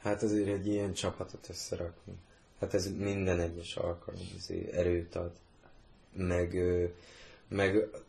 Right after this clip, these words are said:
tudod, amikor kitalálok valamit, és így, és így, így megcsinálom, és,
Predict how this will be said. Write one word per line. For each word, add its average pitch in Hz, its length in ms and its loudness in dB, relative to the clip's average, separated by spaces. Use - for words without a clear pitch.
tudod, 107 220 6
amikor 104 360 4
kitalálok 92 760 2
valamit, 92 480 0
és - 180 -4
így, 95 280 -6
és - 240 -6
így, - 140 -6
így 101 280 -2
megcsinálom, 87 880 -4
és, - 360 -6